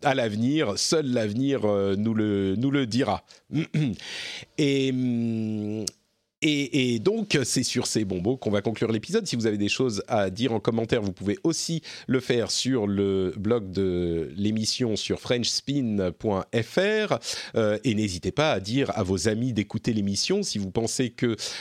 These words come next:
euh, ils bénéficieraient d'une écoute du rendez-vous jeu, eh bien, n'hésitez pas à leur, le leur dire, parce que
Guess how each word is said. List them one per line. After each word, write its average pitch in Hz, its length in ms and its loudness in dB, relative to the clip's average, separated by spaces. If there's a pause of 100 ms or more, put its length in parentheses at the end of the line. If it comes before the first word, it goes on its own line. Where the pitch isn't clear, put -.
(120)
euh, 101 200 4 (100)
ils 101 380 0
bénéficieraient 143 880 0
d'une 101 180 -2
écoute 107 280 -4
du 101 160 0
rendez-vous 92 600 0
jeu, 127 300 0 (300)
eh 95 160 0
bien, 90 240 -2
n'hésitez 104 460 -2
pas 143 240 2
à 117 240 0
leur, 101 260 0
le 131 180 2
leur 117 220 0
dire, 156 300 -2
parce - 240 0
que 110 200 0